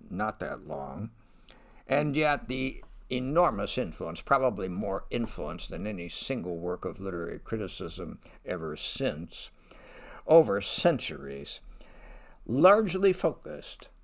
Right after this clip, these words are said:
on tragedy, because tragedy was to Aristotle the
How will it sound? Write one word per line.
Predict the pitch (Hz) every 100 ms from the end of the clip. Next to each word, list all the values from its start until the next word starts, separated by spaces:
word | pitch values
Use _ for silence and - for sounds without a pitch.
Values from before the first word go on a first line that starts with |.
| -
on | 120 107
tragedy, | - - 117 - 80 92
because | 107 95 - 98
tragedy | - 113 110 110 98 101
was | 85 90 85 -
to | 92
Aristotle | 92 90 90 - 82 -
the | - 87